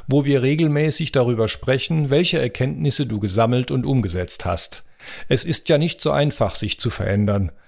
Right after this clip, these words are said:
Ich weiß das von mir selbst. Du kriegst alle Unterstützung, die du brauchst, denn ich schätze deine Arbeit sehr." Armin entspannt sich etwas. Sein Chef glaubt noch an ihn.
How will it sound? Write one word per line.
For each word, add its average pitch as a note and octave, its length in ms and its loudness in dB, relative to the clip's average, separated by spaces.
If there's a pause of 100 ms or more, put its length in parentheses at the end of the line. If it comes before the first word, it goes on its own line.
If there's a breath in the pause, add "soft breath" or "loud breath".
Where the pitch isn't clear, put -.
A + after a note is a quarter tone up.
(120)
Ich - 220 0
weiß G#2 200 2
das - 160 0
von B2+ 180 0
mir A#2+ 140 2
selbst. A#2+ 520 0 (320 loud breath)
Du C#3 100 0
kriegst - 420 -2
alle F#3 260 2
Unterstützung, D#3+ 680 0
die B2+ 100 -2
du A#2+ 100 0
brauchst, - 640 0 (120)
denn B2+ 120 4
ich A2+ 120 0
schätze D3 360 0
deine C#3+ 260 2
Arbeit A2+ 440 2
sehr." F#2+ 400 -2 (1600)
Armin A#2 380 0
entspannt A2+ 480 -2
sich - 200 -8
etwas. - 540 -8 (600)
Sein A2+ 240 0
Chef - 400 -4
glaubt A#2+ 340 -2
noch F#2+ 220 -6
an G#2 160 -4
ihn. F#2+ 320 -6